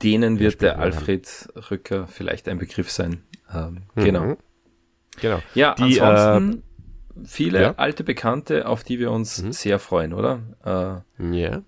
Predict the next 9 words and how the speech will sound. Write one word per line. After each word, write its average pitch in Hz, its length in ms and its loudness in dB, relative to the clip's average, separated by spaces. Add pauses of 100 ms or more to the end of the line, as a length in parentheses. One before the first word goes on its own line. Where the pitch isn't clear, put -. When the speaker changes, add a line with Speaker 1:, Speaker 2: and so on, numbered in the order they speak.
(120)
Speaker 1:
Erich 104 400 0
Fesen 123 540 -2 (140)
wieder 104 240 -4
dabei 104 480 2 (160)
in 104 200 -6
einer 95 200 -6
Sprechrolle, 92 680 -4 (200)
ganz 90 200 -4
großartig. 90 600 -8